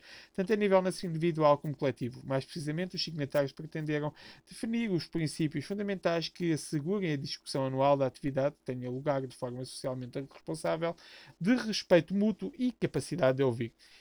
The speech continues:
Este acordo tem como objetivo de criar um quadro europeu para a discussão anual da atividade da tales.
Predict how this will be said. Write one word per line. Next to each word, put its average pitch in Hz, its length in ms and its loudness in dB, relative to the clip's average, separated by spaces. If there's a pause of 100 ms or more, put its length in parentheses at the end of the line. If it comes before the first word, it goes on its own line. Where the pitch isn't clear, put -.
(120)
Este 180 200 0
acordo 208 440 0
tem 160 200 0
como 143 140 -2
objetivo 139 540 -2
de - 80 -8
criar 139 320 4
um 131 100 -2
quadro 165 340 2
europeu 139 380 2
para 135 160 2
a 127 40 2
discussão - 360 -6
anual 160 240 2
da 151 80 4
atividade 139 480 0
da 156 60 -4
tales. - 360 -2